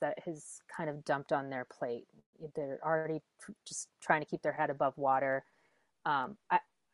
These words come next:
I'm hopeful for them to s-, see it as a positive thing. I think sometimes once you see it in action and you see students making progress,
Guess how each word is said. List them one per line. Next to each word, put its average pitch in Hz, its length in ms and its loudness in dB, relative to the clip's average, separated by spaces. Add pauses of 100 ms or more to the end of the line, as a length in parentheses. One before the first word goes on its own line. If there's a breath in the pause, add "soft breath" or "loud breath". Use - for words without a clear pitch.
(160)
I'm 190 120 6
hopeful 262 420 12
for 220 180 10
them 185 220 10
to - 80 2
s-, - 380 -6
see 208 360 10
it 180 180 10
as 151 640 8 (560)
a 170 80 2
positive 196 560 12
thing. 165 440 4 (220)
I 185 80 4
think 185 340 6
sometimes 202 520 10
once 180 240 6
you 185 80 2
see 208 460 6
it 190 200 10
in 175 140 -2
action 180 580 2
and 165 160 -2
you 156 80 -4
see 190 360 2
students 170 480 -2
making 165 400 2
progress, 147 760 4